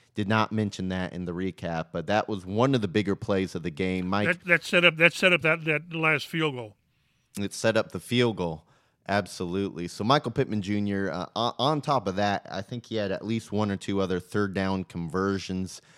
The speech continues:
Speaker 1: Um, he was just big. I, I actually remember, I, I'm not sure if this stat still holds off after all the slate of games on Sunday, the Sunday night game. But during the broadcast, they were saying Michael Pittman Junior leads the N F L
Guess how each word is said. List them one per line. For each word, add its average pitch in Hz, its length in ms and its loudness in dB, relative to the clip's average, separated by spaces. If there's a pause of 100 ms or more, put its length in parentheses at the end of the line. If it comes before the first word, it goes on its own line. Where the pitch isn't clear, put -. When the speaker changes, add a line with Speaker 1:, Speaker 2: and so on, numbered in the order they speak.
(180)
Speaker 1:
Um, 87 380 0
he 131 200 4
was 175 140 4
just 127 280 0
big. 104 260 4
I, 78 160 6
I 135 160 8
actually 147 280 0
remember, 107 440 2 (640)
I, 107 180 2
I'm 85 280 2
not 113 180 4
sure 110 240 2
if - 140 -2
this 101 160 0
stat - 360 2
still 95 280 0
holds 107 480 2
off 92 240 6 (120)
after 101 380 2
all 95 160 6
the 87 100 -2
slate 104 420 0
of 80 120 -4
games 98 460 0
on 90 180 -2
Sunday, 95 560 2
the 85 100 -6
Sunday 95 340 -2
night 92 260 -2
game. 90 400 -6 (400)
But 107 100 -2
during 156 240 4
the 120 80 2
broadcast, 110 720 -2
they 107 100 0
were 123 120 0
saying 101 300 -4
Michael 104 300 -2
Pittman 98 320 -4
Junior 98 320 0
leads 113 400 -2
the 110 120 0
N 101 100 2
F - 140 -6
L 104 360 6